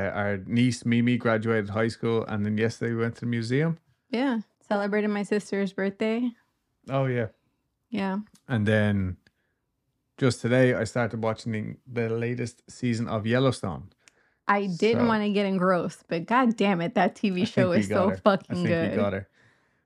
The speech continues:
Speaker 1: Um, yeah, a couple weird things happened to me around the house, actually, the, the other day.
Speaker 2: Mm-hmm.
Speaker 1: Um,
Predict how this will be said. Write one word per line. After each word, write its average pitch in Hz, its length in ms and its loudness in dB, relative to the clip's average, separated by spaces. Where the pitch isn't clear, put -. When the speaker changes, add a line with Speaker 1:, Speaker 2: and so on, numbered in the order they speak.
Speaker 1:
Um, 101 580 -2
yeah, 151 200 2
a 123 40 -2
couple 165 320 -4
weird 147 260 2
things 127 200 -2
happened 131 280 -4
to 113 60 2
me 110 40 2
around 107 260 -2
the 104 60 -8
house, 110 440 -8
actually, 107 380 -14
the, - 220 -12
the 113 120 -10
other 107 160 -8
day. 101 360 -8
Speaker 2:
Mm-hmm. 107 180 0
Speaker 1:
Um, 98 260 -8